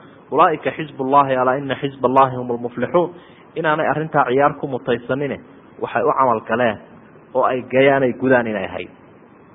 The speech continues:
Abu Khaysama sababtan ka daba geystay nebiga halkaa isagoo ka hadhay haddana waxay ahayd tan.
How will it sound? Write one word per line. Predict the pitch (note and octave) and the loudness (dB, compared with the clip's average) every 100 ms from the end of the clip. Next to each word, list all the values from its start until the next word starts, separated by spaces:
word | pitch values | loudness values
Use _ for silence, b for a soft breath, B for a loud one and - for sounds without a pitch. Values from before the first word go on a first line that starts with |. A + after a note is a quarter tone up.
| - - - - | -20 -20 -20 -12
Abu | C3 C3+ | -6 -6
Khaysama | - G3+ D#3 A2+ G2+ - B B B B - | 2 2 2 -6 -8 -10 B B B B -6
sababtan | C#3 F3+ G#3 G3+ - | -2 -2 -2 -4 0
ka | A#3 | 0
daba | G#3 G3 | 2 0
geystay | E3+ C#3+ F#3+ | -4 -4 -2
nebiga | F#3 E3+ D3 | 0 0 2
halkaa | D#3+ E3+ D3+ | 0 2 -2
isagoo | D#3 F3 E3 | -2 -4 -2
ka | A3+ | 0
hadhay | F3 D#3 | 2 2
haddana | D#3+ D3+ A#2 G#2+ - - | 2 0 -2 -2 -8 -6
waxay | D#3 C3+ A#2 | -4 -2 -4
ahayd | A2 - | -4 -4
tan. | A2+ | -4